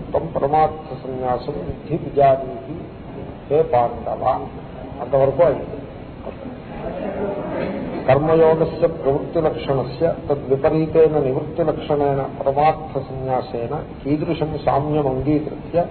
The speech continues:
తద్భావ ఉచ్యతే ఇత్యపేక్షాయాం ఇదముచ్యతే అస్థి పరమార్థ స-, అంతవరకు. గీత కేవలము, ఆ,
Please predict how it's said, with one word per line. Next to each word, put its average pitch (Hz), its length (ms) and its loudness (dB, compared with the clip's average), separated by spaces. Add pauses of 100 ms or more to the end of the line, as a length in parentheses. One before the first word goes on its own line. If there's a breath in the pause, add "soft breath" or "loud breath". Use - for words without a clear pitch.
(680)
తద్భావ 139 580 4
ఉచ్యతే 135 680 0
ఇత్యపేక్షాయాం 139 1300 0 (520)
ఇదముచ్యతే 127 920 0 (240)
అస్థి 123 540 0 (500)
పరమార్థ 147 720 2
స-, 139 260 -8
అంతవరకు. 127 720 0 (3250)
గీత 147 200 2 (2000)
కేవలము, 143 720 4 (1300)
ఆ, 147 160 0